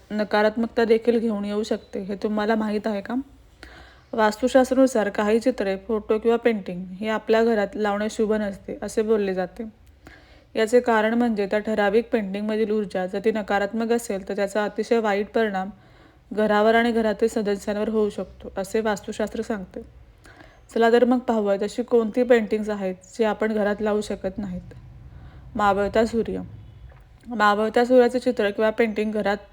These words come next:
ठेवू नये, असे सांगितले जाते. हे चित्र जर आपण बारकाईने आणि थोडे विचारपूर्वक पाहिले, तर मावळतीचा सूर्य हा बुडणारा असतो. ज्याप्रमाणे सूर्य मावळतो, त्याची ऊर्जाही घरात सकारात्मक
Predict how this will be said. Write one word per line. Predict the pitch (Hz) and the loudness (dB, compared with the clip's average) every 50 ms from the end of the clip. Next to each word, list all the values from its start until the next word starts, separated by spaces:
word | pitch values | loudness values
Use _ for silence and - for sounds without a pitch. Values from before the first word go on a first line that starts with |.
| - - _ - - | -20 -20 _ -6 -2
ठेवू | 240 220 208 208 | -2 0 0 0
नये, | 208 196 180 180 - | -2 -4 -6 -4 -4
असे | 196 196 196 - 226 | -4 -4 -2 -2 0
सांगितले | 220 247 233 208 196 202 196 196 202 | 2 2 2 0 -2 -6 -6 -4 -4
जाते. | 196 190 185 - - - - - - - - - - - - - - - - - - | -4 -4 -4 -6 -10 -12 -12 -12 -14 -20 -20 -20 -20 -20 -20 -20 -20 -20 -14 -2 0
हे | 226 226 | 0 0
चित्र | 226 - 247 240 - - 220 | 2 0 0 0 0 0 0
जर | 202 208 214 214 | 2 2 2 2
आपण | 214 214 226 220 | 2 2 0 0
बारकाईने | 220 226 214 196 190 185 - 208 208 220 226 233 | 0 0 2 0 0 0 -2 -2 -2 0 0 0
आणि | 240 233 233 240 233 - | 0 0 0 -2 -4 -2
थोडे | - 226 226 233 | 0 2 4 4
विचारपूर्वक | 226 226 - - 202 196 196 - 220 208 214 214 | 4 2 0 -2 -2 -2 -2 -2 -2 -2 -2 -2
पाहिले, | 208 - 226 233 233 202 190 185 | -2 -2 0 0 0 0 -2 -4
तर | 185 - 202 | -4 -4 -6
मावळतीचा | 202 202 196 196 196 202 202 214 226 220 233 | -4 -2 -2 -2 0 -2 -2 0 0 0 0
सूर्य | 226 - 240 233 214 214 | 0 0 0 0 0 0
हा | 202 208 214 | 0 -2 -2
बुडणारा | 202 214 208 190 196 196 196 196 202 | -2 -2 -4 -4 -2 -2 0 0 0
असतो. | 202 190 - - - - 233 240 - - - - - - - - - - - - - - 214 | 0 -2 -4 -8 -10 -12 -12 -12 -10 -10 -12 -12 -12 -14 -14 -14 -14 -14 -14 -16 -14 -10 -4
ज्याप्रमाणे | 190 208 208 220 220 247 240 226 226 233 233 240 | 0 0 0 2 4 4 4 4 2 2 0 0
सूर्य | 233 254 247 240 254 | 2 2 4 4 4
मावळतो, | 240 226 214 202 196 208 214 214 208 - 202 196 | 4 2 0 0 0 0 -2 -2 -4 -6 -10 -8
त्याची | - - 208 202 - 233 | -6 -6 -6 -2 0 2
ऊर्जाही | 233 226 202 190 190 208 208 220 233 | 2 2 0 0 0 0 2 2 0
घरात | 220 226 214 202 196 | 0 0 0 0 -2
सकारात्मक | 196 - - 208 - 208 202 202 202 214 214 226 | -2 -4 -6 -6 -4 -2 -2 -2 -4 -4 -6 -6